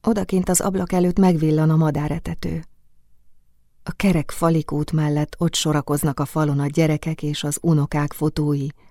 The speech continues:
rajzai, és a születésnapi kalendárium, amelyet egyszer régen én barkácsoltam furnérlemezből. A következő órában megérkezik a bátyám és a húgom,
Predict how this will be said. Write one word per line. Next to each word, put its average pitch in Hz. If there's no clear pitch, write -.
rajzai, 156
és -
a 220
születésnapi 165
kalendárium, 170
amelyet 160
egyszer 151
régen 156
én 160
barkácsoltam -
furnérlemezből. 143
A 202
következő 185
órában 185
megérkezik 165
a 156
bátyám 170
és 156
a 165
húgom, 156